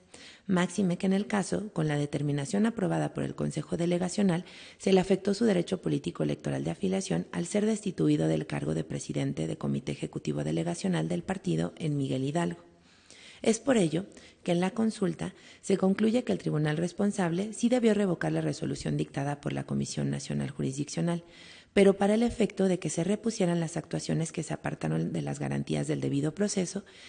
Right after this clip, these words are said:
y que de esa forma el actor contara con los elementos necesarios para plantear su debida defensa.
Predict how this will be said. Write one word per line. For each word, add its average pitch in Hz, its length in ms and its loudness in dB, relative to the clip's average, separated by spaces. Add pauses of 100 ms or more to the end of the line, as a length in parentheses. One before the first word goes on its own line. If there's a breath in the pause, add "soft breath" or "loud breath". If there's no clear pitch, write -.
(120)
y 202 120 2
que 208 180 2
de 214 80 6
esa 226 200 -2
forma 202 460 2
el 175 180 -2
actor 160 320 -2
contara 156 380 -2
con 185 200 -2
los 185 160 -2
elementos 180 480 0
necesarios 156 520 -4
para 139 260 -6
plantear - 380 -6
su 147 140 -8
debida - 340 -6
defensa. - 460 -14